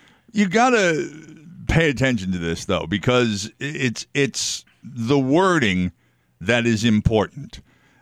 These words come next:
Uh, the, the bill would prevent first responders from taking photographs of victims at crime scenes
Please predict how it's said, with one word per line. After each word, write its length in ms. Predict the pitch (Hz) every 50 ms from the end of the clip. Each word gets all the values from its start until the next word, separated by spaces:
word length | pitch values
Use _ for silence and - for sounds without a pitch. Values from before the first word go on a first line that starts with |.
| _ _ -
Uh, 540 | - 104 104 101 98 98 98 95 95 90 - _ _
the, 460 | - 104 98 101 123 123 123 120 110 -
the 160 | 113 107 113 113
bill 760 | 101 92 92 - 165 208 202 175 139 123 120 123 131 123 - _ _ _ _ _ _ -
would 500 | 123 113 107 113 123 127 123 117 95 -
prevent 720 | - 123 123 117 110 101 101 147 170 190 208 214 - - - _
first 520 | _ - - - 180 180 175 170 - -
responders 920 | 151 151 139 - - - - 139 131 123 117 101 87 80 80 80 - - - _ _ _ _ _ _ _ _ _
from 280 | _ - 135 127 120 113
taking 480 | - - 135 180 190 180 208 196 175
photographs 720 | 135 156 165 160 151 151 143 120 127 131 127 123 117 - 135
of 120 | 123 110
victims 540 | 98 92 101 143 147 - - 143 135 123 113
at 80 | 120 -
crime 400 | - 139 135 131 131 127 123 113
scenes 540 | - - 101 90 85 82 80 82 - -